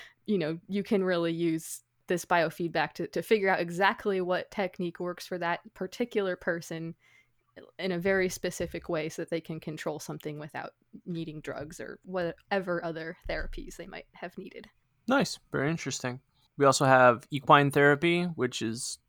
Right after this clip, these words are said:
Speaker 2: you know, horseback riding.
Speaker 1: Mm-hmm.
Speaker 2: I, uh, actually helped out on an equine therapy ranch on Oahu in Hawaii, uh, when I, uh, lived there, when I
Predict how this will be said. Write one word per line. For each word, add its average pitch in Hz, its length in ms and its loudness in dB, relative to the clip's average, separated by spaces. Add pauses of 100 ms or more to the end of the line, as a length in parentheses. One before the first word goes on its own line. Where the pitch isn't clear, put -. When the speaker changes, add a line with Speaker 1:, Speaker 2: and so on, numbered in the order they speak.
(100)
Speaker 2:
you 135 80 -2
know, 113 220 -2
horseback 120 460 4
riding. 131 380 6
Speaker 1:
Mm-hmm. 185 100 -14 (100)
Speaker 2:
I, 131 320 8
uh, 110 340 10
actually 139 280 4
helped 127 240 4
out 143 260 8
on 135 160 0
an 135 180 -4
equine 135 380 -2
therapy 135 340 0
ranch 123 640 -4
on 117 320 2
Oahu 120 600 4
in 120 80 -2
Hawaii, 113 560 2 (100)
uh, 117 280 2
when 117 220 -4
I, 123 380 -4 (400)
uh, 117 480 -2
lived 131 220 -6
there, 117 200 0
when 113 120 -2
I 110 100 -4